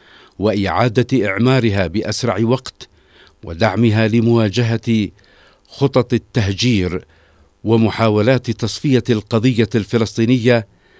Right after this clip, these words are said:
التي يقودها ترامب ويكمن وراءها نتنياهو والمشروع الصهيوني. وينبغي رفض أي قرار يسعى للاعتراف بسيادة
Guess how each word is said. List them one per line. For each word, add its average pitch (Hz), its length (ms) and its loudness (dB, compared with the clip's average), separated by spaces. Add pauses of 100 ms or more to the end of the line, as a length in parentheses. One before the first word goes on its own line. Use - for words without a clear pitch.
(360)
التي 117 400 0
يقودها 110 640 0
ترامب 107 580 0 (800)
ويكمن 113 840 0
وراءها 104 720 0 (160)
نتنياهو 113 840 0 (580)
والمشروع 110 800 0
الصهيوني. 104 680 0 (960)
وينبغي 107 640 0
رفض 117 380 -4 (120)
أي 143 160 4
قرار 135 520 2
يسعى 113 460 0
للاعتراف 113 720 -2
بسيادة 113 640 0